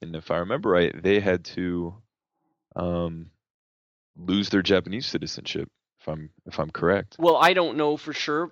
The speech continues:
Speaker 2: but that could have to do more
Speaker 1: With
Speaker 2: with,
Speaker 1: Japan,
Speaker 2: with
Speaker 1: on
Speaker 2: Japan.
Speaker 1: Japan's end.
Speaker 2: That,
Speaker 1: Yeah,
Speaker 2: I,
Speaker 1: yeah, yeah,
Speaker 2: I don't know
Speaker 1: sure.
Speaker 2: if, you know, I, I think certainly, I think if you were Iranian, and then they would make you go, actually go to your con-, consulate and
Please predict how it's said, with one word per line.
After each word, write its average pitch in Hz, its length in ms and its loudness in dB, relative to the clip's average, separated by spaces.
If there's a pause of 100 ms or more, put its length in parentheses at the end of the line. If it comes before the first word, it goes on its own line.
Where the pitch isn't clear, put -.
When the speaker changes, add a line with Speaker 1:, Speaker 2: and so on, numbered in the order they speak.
Speaker 2:
but 113 140 -12
that 139 240 2
could 165 160 -8
have 156 280 -4
to 139 120 -12
do 123 420 -4
more 117 340 -2
Speaker 1:
With 107 80 2
Speaker 2:
with, 107 60 2
Speaker 1:
Japan, 127 300 6
Speaker 2:
with 92 80 6
Speaker 1:
on 87 100 4
Speaker 2:
Japan. 104 260 0
Speaker 1:
Japan's 90 240 2
end. 67 160 -4
Speaker 2:
That, 120 120 4
Speaker 1:
Yeah, 117 80 10
Speaker 2:
I, 104 40 10
Speaker 1:
yeah, 90 140 6
yeah, 76 120 0
Speaker 2:
I 139 100 4
don't 143 120 2
know 139 120 2
Speaker 1:
sure. - 180 -10
Speaker 2:
if, 120 80 -8
you 143 60 -2
know, 135 180 0
I, 127 200 -2
I 139 120 6
think - 380 -2 (160)
certainly, 139 680 0 (220)
I 135 60 2
think 143 180 -2
if 143 120 -8
you 143 100 -4
were 120 160 -2
Iranian, 123 560 -2 (360)
and 110 440 -4
then 110 240 0
they 107 100 -2
would 104 140 -4
make 104 220 -8
you 98 240 -10 (720)
go, 135 120 0
actually 113 300 -2
go 113 100 -2
to 104 60 -4
your 104 100 -4
con-, - 240 -8
consulate 104 460 -6
and 98 260 -10